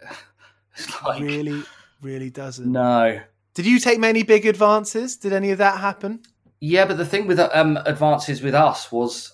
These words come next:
Speaker 1: uh, that we were never dished out lumps of, like, lump sums of money. It was all, it was all,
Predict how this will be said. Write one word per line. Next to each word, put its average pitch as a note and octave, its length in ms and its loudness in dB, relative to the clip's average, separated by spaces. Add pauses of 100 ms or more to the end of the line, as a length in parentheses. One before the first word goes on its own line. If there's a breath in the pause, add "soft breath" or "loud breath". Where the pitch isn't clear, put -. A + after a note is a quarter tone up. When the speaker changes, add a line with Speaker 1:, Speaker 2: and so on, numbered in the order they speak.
(160)
Speaker 1:
uh, A#2+ 140 -4 (200)
that B2 160 -2 (500)
we C3 160 -4
were A#2+ 80 -4
never C#3 200 0
dished B2 260 -4
out A#2 320 -2 (200)
lumps A#2+ 360 0
of, G#2 160 -12 (160)
like, - 340 -6
lump A#2 200 -4
sums A2+ 320 -6
of G2 100 -16
money. G#2+ 300 -2
It - 80 -12
was - 160 -12
all, G#2+ 280 -6 (400 loud breath)
it - 80 -10
was A#2+ 120 -8
all, A2+ 280 -4